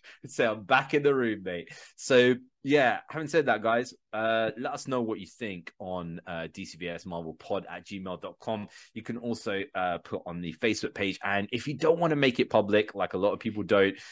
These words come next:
uh, even if it's insults, which a lot of people <laughs> do, do, do, you can send us a private message through there as well, man. And, you know, if you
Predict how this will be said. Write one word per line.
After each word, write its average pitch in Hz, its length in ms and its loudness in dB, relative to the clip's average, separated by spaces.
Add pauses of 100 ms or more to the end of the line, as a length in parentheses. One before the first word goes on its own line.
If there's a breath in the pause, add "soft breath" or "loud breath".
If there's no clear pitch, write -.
(160 loud breath)
uh, 98 260 6
even 185 200 0
if 151 120 0
it's - 300 -2 (320)
insults, 95 540 2
which - 180 -10
a 87 40 -12
lot 87 100 0
of - 80 -8
people 110 240 4 (120)
<laughs> 202 140 4
do, 233 180 8
do, 151 260 8
do, 135 200 6 (300 loud breath)
you 214 80 0
can 233 100 4
send 160 260 6
us 147 140 6
a 139 100 -8
private 127 360 4
message 131 400 0
through 139 160 -4
there 139 260 6
as 127 240 -2
well, 139 320 4
man. 101 400 -4
And, 104 340 -2
you 117 80 -4
know, 101 120 0
if 92 120 -6
you 113 180 -6